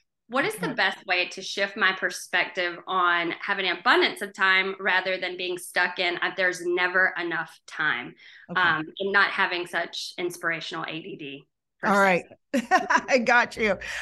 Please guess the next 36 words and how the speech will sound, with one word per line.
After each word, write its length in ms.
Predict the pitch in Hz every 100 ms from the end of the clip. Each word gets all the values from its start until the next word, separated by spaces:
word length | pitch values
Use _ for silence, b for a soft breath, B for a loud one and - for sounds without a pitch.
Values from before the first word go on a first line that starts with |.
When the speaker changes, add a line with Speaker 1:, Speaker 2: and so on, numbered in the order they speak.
| B
Speaker 2:
All 140 | - 226
right. 260 | 254 247
Let's, 220 | - 208 - -
that's 280 | 160 175 180
great. 440 | - 208 220 - _
Um, 420 | 202 196 180 165 185
I 120 | 240
love 300 | 247 247 202
it. 200 | 151 147
That's 220 | 190 185
actually, 640 | 208 214 220 202 180 175 - b b b b _ _ -
no 140 | 185
one's 200 | 220 202
ever 420 | 214 196 180 147 - _ _ _
posed 320 | 247 247 220
it 140 | 226 240
that 180 | 254 240
way, 380 | 254 262 277
and 460 | - 185 180 180 180
I 140 | - 185
get 240 | 180 151
it. 120 | 101 - -
I 160 | 170
understand. 640 | 170 160 - 127 127 143
So, 200 | - 156
all 120 | 139 185
right, 80 |
Speaker 1:
Yeah. 140 | 170 175
Speaker 2:
let's, 240 | 254 - 294
let 140 | 320
me 100 | 359
just 420 | 311 311 - -
kinda 180 | - 240
start 480 | 220 - 190 190 190 -
and 120 | 170
see, 600 | - 180 170 165 170 165